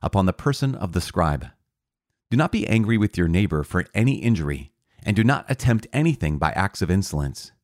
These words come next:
Arrogance is hateful before the Lord and before men, and injustice is outrageous to both.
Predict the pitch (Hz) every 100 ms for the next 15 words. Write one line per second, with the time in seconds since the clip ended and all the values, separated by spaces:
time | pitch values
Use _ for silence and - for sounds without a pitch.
0 | _ _ _ _ _ _ _ 120 131 104
1 | 95 - 98 - 147 143 95 78 78 82
2 | 82 78 80 76 - - 101 139 170 -
3 | 131 87 76 67 - _ _ _ 107 107
4 | 104 110 160 - 80 - - 98 90 95
5 | 156 82 - - 78 110 78 -